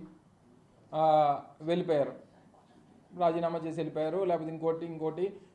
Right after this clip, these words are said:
వారు ఏదో మాట్లాడితే వెళ్ళిపోయారు. వెళ్ళిపోయిన, వెళ్ళిపోయినటువంటి వారందరూ,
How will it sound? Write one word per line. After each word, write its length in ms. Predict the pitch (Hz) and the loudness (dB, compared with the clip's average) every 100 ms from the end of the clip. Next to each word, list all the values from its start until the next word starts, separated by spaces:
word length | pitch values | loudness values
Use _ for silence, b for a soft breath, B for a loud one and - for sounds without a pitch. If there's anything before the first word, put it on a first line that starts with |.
| _ | _
వారు 420 | 160 160 160 - - - | 0 4 4 2 -8 -10
ఏదో 120 | 160 | -4
మాట్లాడితే 440 | 170 156 156 151 143 | -2 -2 -2 -8 -8
వెళ్ళిపోయారు. 380 | 135 135 131 120 - _ _ _ _ _ _ _ _ _ _ _ _ _ _ _ _ _ | -8 -8 -10 -12 -18 _ _ _ _ _ _ _ _ _ _ _ _ _ _ _ _ _
వెళ్ళిపోయిన, 600 | 127 175 190 226 226 208 | -2 0 2 0 0 -2
వెళ్ళిపోయినటువంటి 840 | 196 - 170 196 240 233 226 220 | -6 -6 -6 2 2 2 -2 0
వారందరూ, 380 | 196 170 151 131 | 2 2 0 -6